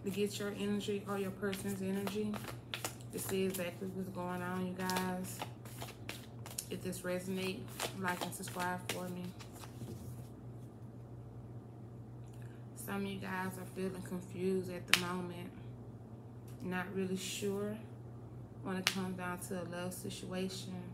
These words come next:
You may feel like there's no option but to move on, move forward, leave behind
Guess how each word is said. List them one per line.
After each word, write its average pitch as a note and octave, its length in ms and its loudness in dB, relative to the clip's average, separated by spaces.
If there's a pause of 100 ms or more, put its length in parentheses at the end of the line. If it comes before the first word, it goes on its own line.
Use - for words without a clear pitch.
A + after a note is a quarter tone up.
(2000)
You G3 80 6
may G3 220 2
feel G#3 280 2
like F#3+ 380 0 (840)
there's F#3 260 2
no F#3 180 0 (100)
option F#3 680 2 (360)
but F#3+ 140 4
to G3 120 0
move F#3 280 2
on, F3+ 340 2 (1600)
move G3 280 4
forward, F3+ 600 0 (1300)
leave G3 260 2
behind F#3 720 0